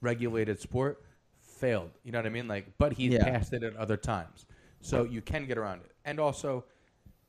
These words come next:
Speaker 1: he's a genetic freak. Steroids or not, the guy would be a monster. It would be a giant human. But
Speaker 2: Yeah.
Speaker 1: there's only so far as a giant human you can go in that sport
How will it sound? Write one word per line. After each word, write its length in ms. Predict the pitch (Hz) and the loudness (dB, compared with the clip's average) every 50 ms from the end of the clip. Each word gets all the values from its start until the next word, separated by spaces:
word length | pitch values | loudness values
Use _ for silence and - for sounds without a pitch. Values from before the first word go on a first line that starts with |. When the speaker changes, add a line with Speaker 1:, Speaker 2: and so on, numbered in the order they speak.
| - - - | -20 -20 -20
Speaker 1:
he's 320 | - - - 185 196 185 | -14 -8 -6 -4 -2 -2
a 60 | 196 160 | -2 -2
genetic 460 | 139 160 151 147 143 135 120 - - | -2 -2 -2 -2 -2 -2 -4 -4 -6
freak. 460 | - - 107 - - - - - - _ _ _ _ - | -10 -14 -14 -14 -14 -16 -20 -20 -20 _ _ _ _ -16
Steroids 560 | - - - - - 113 107 113 131 147 143 | -12 -10 -6 -2 0 0 2 2 2 0 0
or 80 | 180 185 | -2 -2
not, 360 | 175 160 120 98 95 - - _ _ - - - - - | -2 -2 -2 -2 -4 -8 -14 _ _ -20 -20 -20 -10 -6
the 100 | - 123 | -6 -4
guy 240 | 120 127 123 127 127 | 0 0 2 2 2
would 180 | 127 120 110 | 0 0 -2
be 180 | 110 113 110 104 | 0 0 0 0
a 60 | 98 95 | 0 0
monster. 460 | 98 101 110 117 113 - - 127 120 | -2 -2 -2 -2 -4 -6 -6 -6 -6
It 100 | - 110 | -4 -2
would 140 | 107 107 104 | -2 -2 -2
be 120 | 117 110 | -2 -4
a 80 | 98 90 90 95 95 | -4 -6 -10 -14 -12
giant 600 | 101 110 113 117 143 139 131 131 127 120 113 107 | -10 -8 -4 -4 -2 -2 -2 -2 -2 -4 -6 -6
human. 300 | 117 113 107 95 87 - - _ _ _ _ _ _ _ - | -8 -8 -8 -10 -14 -16 -20 _ _ _ _ _ _ _ 6
But 120 | 170 147 | 8 8
Speaker 2:
Yeah. 180 | 139 95 82 - - - | 8 6 4 0 -8 -6
Speaker 1:
there's 240 | 120 135 123 107 | -4 -2 0 0
only 240 | 139 143 156 156 123 | 0 -2 -2 -2 -4
so 320 | - - - 143 139 139 135 | -4 -4 -2 0 0 0 0
far 400 | - - - 143 139 131 120 113 | -2 -2 0 2 4 4 2 2
as 180 | 110 110 98 107 | 0 -2 -4 -4
a 60 | 104 | -6
giant 400 | 95 - 123 120 117 113 101 98 | -6 -4 -4 -2 -2 -4 -4 -6
human 320 | 117 120 110 101 95 95 | -8 -8 -8 -8 -10 -10
you 60 | 92 | -12
can 140 | 95 104 101 | -12 -10 -6
go 240 | 98 101 98 95 - - - | -2 -2 -2 -2 -4 -8 -10
in 160 | 113 110 110 | -10 -8 -6
that 220 | 107 101 92 - | -6 -6 -6 -8
sport 520 | - - - - 117 107 101 92 80 - | -12 -16 -6 -2 -2 0 0 -2 -4 -8